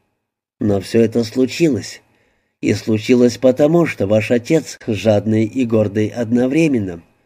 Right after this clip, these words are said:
а это сочетание всегда смертельно опасно. К тому же в молодости он впитал правила подпольной жизни.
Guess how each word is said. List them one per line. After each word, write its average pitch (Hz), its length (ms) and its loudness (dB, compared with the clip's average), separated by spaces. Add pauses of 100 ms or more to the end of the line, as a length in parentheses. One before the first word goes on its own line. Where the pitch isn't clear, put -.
(320)
а 110 200 4
это 123 320 0
сочетание 131 760 0
всегда 104 380 -2
смертельно 107 640 -2
опасно. 127 640 -4 (920)
К - 40 -20
тому 104 260 4
же 127 160 4
в 131 80 4
молодости 135 600 2
он 101 180 -2
впитал 104 420 0
правила 104 460 -2
подпольной 110 560 -2
жизни. 113 560 -6